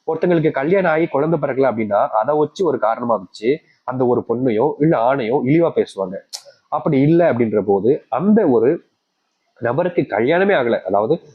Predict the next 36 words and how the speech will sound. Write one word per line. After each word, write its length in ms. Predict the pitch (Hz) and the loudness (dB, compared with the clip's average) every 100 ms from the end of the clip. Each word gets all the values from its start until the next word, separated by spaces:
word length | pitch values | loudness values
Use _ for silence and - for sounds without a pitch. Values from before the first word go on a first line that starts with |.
| _ | _
கல்யாணமாகி 460 | 110 135 160 170 180 | -4 0 2 0 0
குழந்தை 340 | 117 127 156 | 0 0 -2
பிறக்கலைன்னா 500 | 147 139 135 135 175 | -2 -2 -2 0 2
ஒரு 160 | 120 110 | 0 0
காரணம் 400 | 107 107 107 - | -2 -2 -8 -6
கிடைச்சிருச்சு, 360 | 98 98 - - | -6 -6 -10 -6
குழந்தை 260 | 113 117 | -2 0
இல்லை 180 | 104 98 | 0 -2
அப்படின்ற 300 | 92 92 101 | -4 -2 0
ஒரு 180 | 95 92 | 0 -4
விஷயத்த 200 | - 95 | -8 -8
வச்சு 240 | 92 - | -8 -8
சொல்லுவாங்க. 380 | - 90 87 98 - - - _ _ - _ | -8 -6 -8 -14 -20 -20 -20 _ _ -20 _
அதே 240 | 139 185 | -4 0
இது 300 | 247 180 226 - _ _ _ - | 2 2 0 -4 _ _ _ -2
இவங்களுக்கு 520 | 160 175 143 185 208 - _ _ _ _ | 2 2 2 0 -2 -6 _ _ _ _
கல்யாணமே 440 | 127 156 220 208 208 | -4 0 2 4 4
ஆகலைன்ற 520 | 123 127 131 117 110 | 2 2 2 2 0
போது 340 | 101 98 104 - | 2 2 0 -2
அதுக்கு 360 | - 113 147 - | -4 -2 -2 -2
காரணம் 320 | 120 110 110 | -2 -2 -2
என்னம்மா 440 | 98 92 92 95 _ - - - | 0 0 -2 -4 _ -20 -12 -8
அப்படின்றத 420 | 107 127 131 127 113 | -4 -2 0 0 0
போல, 420 | 101 95 98 - | 0 0 -2 0
"இவர்களுக்கு 500 | 117 120 113 107 101 | 2 2 0 -2 -2
குழந்தையே 400 | 98 104 120 135 | -2 -2 2 2
இல்லப்பா, 280 | 98 92 95 - _ _ - | 0 -6 -8 -8 _ _ -2
இவங்க 320 | 127 156 143 | 0 0 0
கிட்ட 100 | 147 | -2
போய் 260 | 139 110 | -2 0
பேசுறீங்களே, 400 | 104 101 95 92 | 0 0 0 0
இவங்களை 320 | 110 147 147 139 | 0 2 2 2
போய் 100 | 151 | 0
இந்த 120 | 120 | 2
நிகழ்ச்சி 380 | 107 110 117 113 | 2 0 0 -2
கூப்பிட்டுருக்கீங்களே, 440 | 113 101 98 98 | -2 -2 0 0